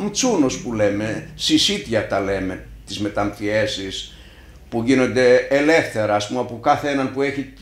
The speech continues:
τη διάθεση και το κέφι. Και πηγαίναμε στα σπίτια και κάναμε πολλά και διάφορα <laughs> μτσούνικα, τέλος πάντων,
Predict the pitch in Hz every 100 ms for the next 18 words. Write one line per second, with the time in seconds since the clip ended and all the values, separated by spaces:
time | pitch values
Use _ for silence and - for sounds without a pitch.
0 | - 151 135 160 170 156 147 165 160 160
1 | 165 143 - 90 - - - - - -
2 | 233 208 226 233 214 175 151 117 110 -
3 | - - 262 226 220 - - 226 208 -
4 | 202 123 117 120 - 180 185 156 165 151
5 | 180 190 - 120 117 107 - 117 107 -
6 | - 131 135 131 127 107 95 87 92 -
7 | 92 90 - 151 180 208 220